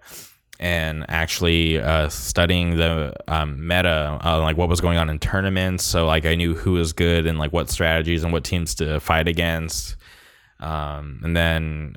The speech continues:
uh, Cross Tekken came out, uh, which was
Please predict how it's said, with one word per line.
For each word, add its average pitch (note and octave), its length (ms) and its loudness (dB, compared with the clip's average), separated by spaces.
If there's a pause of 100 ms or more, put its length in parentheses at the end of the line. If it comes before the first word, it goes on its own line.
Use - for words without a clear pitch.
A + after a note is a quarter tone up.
uh, D2+ 320 0 (280)
Cross G2 340 -2
Tekken F2+ 280 -2
came E2 160 0
out, D2 380 -2 (520)
uh, D2+ 240 0
which E2 220 0
was D#2+ 420 0